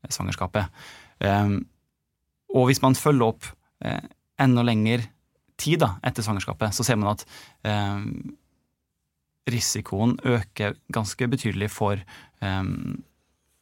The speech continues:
liksom hardere endepunkter da, som på en måte hjerteinfarkt, ehm, hjerneslag og så videre. Ehm, og som sagt, først så var man mest interessert i høyt blodtrykk og diabetes i svangerskapet, men nå ser man at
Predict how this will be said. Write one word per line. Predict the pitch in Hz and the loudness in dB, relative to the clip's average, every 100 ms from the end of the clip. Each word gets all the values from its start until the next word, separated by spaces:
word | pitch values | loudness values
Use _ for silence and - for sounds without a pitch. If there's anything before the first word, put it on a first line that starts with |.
| _ - 117 | _ -10 -4
liksom | 107 | -2
hardere | 101 135 127 98 92 | 2 4 4 2 0
endepunkter | 113 110 95 92 120 | 2 2 0 -2 2
da, | 110 | 2
som | 95 104 107 | 2 -2 -2
på | - - - | -6 -14 -12
en | - | -10
måte | - 107 | -6 -2
hjerteinfarkt, | 113 110 - - 110 - 104 - - - - - - - | 0 -2 -6 -6 -4 -2 -4 -6 -12 -12 -12 -16 -20 -6
ehm, | 101 95 92 95 95 - - | -2 0 0 -2 -4 -8 -8
hjerneslag | 113 107 104 95 - 95 95 101 104 131 | -2 0 2 0 0 2 2 2 -4 -10
og | - | -8
så | - 113 | -6 -6
videre. | - - - - - - _ - | -6 -10 -16 -14 -14 -16 _ 0
Ehm, | 107 101 98 95 - | 2 2 0 -2 -2
og | 120 113 117 95 _ _ _ _ _ | 2 4 4 0 _ _ _ _ _
som | - 139 | -6 2
sagt, | 131 - - - | 2 2 -6 -4
først | - 123 | -2 2
så | 131 | 4
var | 127 | 6
man | 123 120 - | 6 4 0
mest | 139 - 117 113 | -10 -6 -4 -2
interessert | 110 - 104 - | -4 -2 -2 0
i | 98 95 - _ - | -2 -4 -10 _ -10
høyt | 101 | -6
blodtrykk | - 107 104 104 - - | -4 -4 -2 -4 -6 -10
og | 117 98 98 - | -6 -6 -6 -8
diabetes | - - 101 220 226 - - - - | -8 -4 -2 -2 -2 -8 -16 -20 -12
i | 127 | -2
svangerskapet, | 123 120 123 147 170 - - | 0 0 0 0 -2 -8 -6
men | - 120 120 117 - _ - | 2 4 6 4 0 _ 2
nå | 131 170 | 4 4
ser | 170 | 4
man | 120 107 | 4 2
at | - | -2